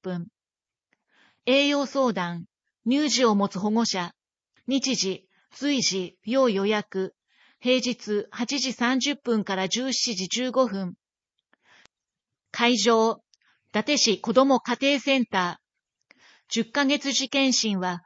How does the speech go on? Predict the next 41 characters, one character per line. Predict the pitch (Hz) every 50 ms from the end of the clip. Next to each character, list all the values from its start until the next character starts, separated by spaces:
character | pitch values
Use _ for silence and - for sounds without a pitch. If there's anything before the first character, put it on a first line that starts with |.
| _ _
下 | - - 285
記 | 277 - 240 196 180 214
医 | 214
療 | 240 269 277 277
機 | 277 - -
関 | - 254 233 208 196 185
に | 185 190 185 185 _ -
各 | 254 277 - 277
自 | - - 202
ご | - 190
予 | 190 208 226
約 | 254 262 254 247 - -
く | 240 226
だ | 226 220
さ | 214 - 220 208 185
い。 | 165 - _ _ _ _ _ _ _ _ _ _ _ _ _ - - _ _ -
持 | 202 220 226
ち | - 277
物、 | 262 262 247 208 185 185 - - _ _ _ _ _ _ _ _ _ _ _ -
母 | 269 277
子 | - -
健 | - 233 240 247
康 | 262 240 262 269 262 254
手 | - 254 226
帳、 | - - 202 185 180 185 - _ _ _ _ _ _ _
健 | - 262 269 269 262
康 | 269 285 277 269
審 | - - 233 233
査 | 220 240 226
票、 | 220 - 214 196 190 190 - - _ _ _ _ _ _ _ _ _
子 | - - 254
ど | 269 285
も | 277 285 277
ノ | 269 269 269 254
ー | -
ト、 | - 190 190 185 - _ _ _ _ _ _ _
バ | - 214 226
ス | 220 -
タ | - 277 269 254
オ | 220 190
ル、 | 185 185 180 - -